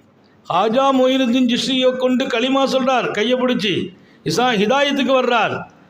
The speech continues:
பின்னால் அல்லாஹ் அவருடைய கலீஃபாவாக்கி வச்சான். எவ்வளோ பெரிய இடம்.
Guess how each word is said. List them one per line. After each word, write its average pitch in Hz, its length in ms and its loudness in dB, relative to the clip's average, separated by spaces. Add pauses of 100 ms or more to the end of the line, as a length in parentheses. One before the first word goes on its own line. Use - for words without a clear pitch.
(160)
பின்னால் 220 420 0
அல்லாஹ் 208 460 0
அவருடைய 190 360 0
கலீஃபாவாக்கி 202 720 0
வச்சான். - 320 -8 (1800)
எவ்வளோ 196 240 -2
பெரிய 185 260 0
இடம். 139 320 -6